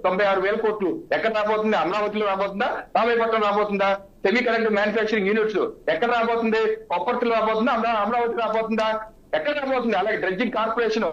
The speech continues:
మా, ఆ, తూర్పుగోదావరి జిల్లాలో రాబోతుంది, అంతర్వేది దగ్గర, అక్కడ రాబోతుంది, ఎక్కడ రాబోతుంది? లేదా డిఆర్డిఓ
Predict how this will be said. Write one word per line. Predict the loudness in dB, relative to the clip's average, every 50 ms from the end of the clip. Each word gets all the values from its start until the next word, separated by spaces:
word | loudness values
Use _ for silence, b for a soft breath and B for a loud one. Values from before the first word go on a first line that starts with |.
| -4 -6 -8 -10 -16 -10 -4
మా, | -2 0 0 0 0 0 0 0 -2 -4 -6 -10 -6 -4
ఆ, | -2 0 0 0 0 2 2 0 0 0 -2 -2
తూర్పుగోదావరి | -2 -2 -2 -2 -2 0 0 0 -2 -2
జిల్లాలో | -2 -2 -2 -2 -2 -2 -2
రాబోతుంది, | -2 -2 -2 -2 -2 -2 -2 -2 0 0 -2 -2 -2 -2
అంతర్వేది | -2 -2 0 0 0 0 0 0 -2 -2
దగ్గర, | 0 0
అక్కడ | -2 -2 -2 -2 0
రాబోతుంది, | 0 0 0 0 0 0 0
ఎక్కడ | 0 0 0
రాబోతుంది? | 0 0 0 -2 -2 0 0 0
లేదా | 0 0 -2 -4 -8 -14 -14 -6 -4 -2 -2 0
డిఆర్డిఓ | 0 0 0 0 0 0 0 0 0 0 0 0 -2 -4 -8